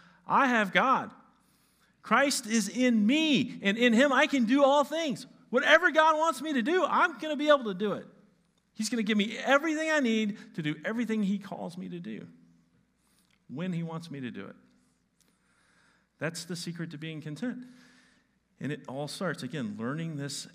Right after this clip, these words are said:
attitude, perspective. It's so important. We think we deserve this and deserve that.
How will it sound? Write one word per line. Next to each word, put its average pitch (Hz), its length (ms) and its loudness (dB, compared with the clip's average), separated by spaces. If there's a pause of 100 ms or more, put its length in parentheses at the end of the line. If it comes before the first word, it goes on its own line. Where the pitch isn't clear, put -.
(140)
attitude, 120 720 -10 (600)
perspective. - 1040 -12 (300)
It's 139 140 -14
so 185 300 -8
important. 165 480 -8 (300)
We 190 100 -2
think 185 200 -2
we 202 120 -2
deserve 156 600 -2
this 190 280 -4
and 110 120 -4
deserve 170 500 -6
that. 190 360 -6